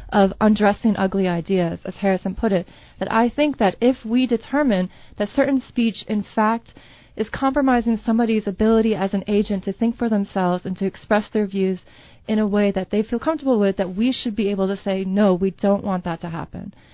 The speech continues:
And I do think that sometimes people say things that other, like, that can make a student feel attacked or feel like they're less worthy as a student,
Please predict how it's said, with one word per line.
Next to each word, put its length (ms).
And 100
I 40
do 220
think 220
that 180
sometimes 560
people 360
say 200
things 480
that 320
other, 340
like, 180
that 180
can 200
make 220
a 40
student 380
feel 160
attacked 480
or 80
feel 160
like 140
they're 120
less 340
worthy 360
as 160
a 60
student, 480